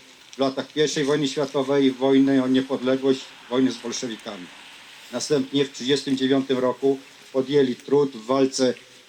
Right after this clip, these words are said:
o Polskę we wrześniu trzydziestego dziewiątego roku.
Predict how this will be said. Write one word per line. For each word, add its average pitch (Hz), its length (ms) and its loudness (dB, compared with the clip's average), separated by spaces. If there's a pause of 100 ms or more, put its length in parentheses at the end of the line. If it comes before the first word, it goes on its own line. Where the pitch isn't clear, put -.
(100)
o 123 240 0 (220)
Polskę 131 640 0 (300)
we 123 80 -2
wrześniu 135 340 0
trzydziestego 131 440 0
dziewiątego 120 560 0
roku. 127 360 -2